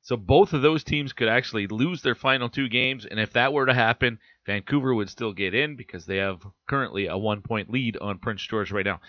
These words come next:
It, it's all gonna come down to the last couple of games here, and that is super exciting. In the Eastern Conference, Swift Current's in the driver's seat. They've only got one game left to go, but if they win it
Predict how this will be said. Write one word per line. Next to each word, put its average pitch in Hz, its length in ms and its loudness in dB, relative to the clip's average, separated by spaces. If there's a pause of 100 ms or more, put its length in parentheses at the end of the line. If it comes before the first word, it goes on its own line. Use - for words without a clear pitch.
(160)
It, 87 100 -12 (280)
it's 127 200 4
all 131 300 8
gonna 113 180 4
come 107 240 -2
down 107 280 2
to 107 240 -6 (300)
the 110 100 0
last 123 300 4
couple 117 280 -2
of 98 80 -6
games 110 300 -2
here, 113 120 -2
and 113 200 -2
that 131 240 2 (400)
is 131 160 -4
super 127 360 -4
exciting. 113 500 4
In 127 160 -4
the 120 200 -6
Eastern 156 320 -4
Conference, 123 540 -2 (400)
Swift - 240 4
Current's 233 260 6
in 214 80 0
the 170 80 0
driver's 160 380 2
seat. 196 320 -2
They've 165 220 8
only 226 180 4
got 175 200 4
one 190 220 2
game 185 240 -2
left 175 220 -4
to 156 80 -2
go, 220 240 4
but 147 340 2
if 175 200 -2
they 156 180 6
win 165 260 4
it 220 160 0